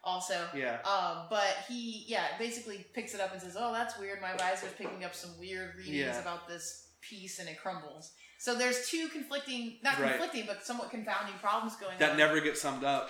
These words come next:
Speaker 1: Right.
Speaker 2: And what's funny about this one
Speaker 1: They
Speaker 2: and,
Speaker 1: never
Speaker 2: and the
Speaker 1: resolve
Speaker 2: next
Speaker 1: it.
Speaker 2: one, Fistful of Datas, it makes it look like Geordi is, like, you know, on the hunt to find what's wrong.
Speaker 1: Mm-hmm.
Speaker 2: In both episodes, he never comes through.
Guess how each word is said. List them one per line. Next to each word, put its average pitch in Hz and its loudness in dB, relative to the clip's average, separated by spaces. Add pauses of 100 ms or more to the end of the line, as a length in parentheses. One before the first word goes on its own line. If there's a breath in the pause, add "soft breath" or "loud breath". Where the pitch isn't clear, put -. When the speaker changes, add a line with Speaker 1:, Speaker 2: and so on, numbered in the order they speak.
(240)
Speaker 1:
Right. 254 12
Speaker 2:
And - 12
what's - 4
funny 208 10
about 170 10
this 180 4
one 160 4
Speaker 1:
They - 4
Speaker 2:
and, - 2
Speaker 1:
never 254 4
Speaker 2:
and 151 6
the 143 2
Speaker 1:
resolve 151 8
Speaker 2:
next - 6
Speaker 1:
it. 175 4
Speaker 2:
one, 147 2
Fistful 160 2
of 143 0
Datas, 143 2 (1040)
it 156 0
makes 165 0
it 139 -4
look 151 2 (100)
like 143 0 (880)
Geordi 151 6
is, 131 2
like, 127 0
you 147 -2
know, 123 0 (160)
on 143 0
the 131 0
hunt 147 0 (220)
to 156 -6
find 143 0
what's 135 -4
wrong. 147 2
Speaker 1:
Mm-hmm. 220 -2
Speaker 2:
In 143 -4
both 160 4
episodes, 139 0 (180)
he - -4
never 175 4
comes 156 -4
through. 160 0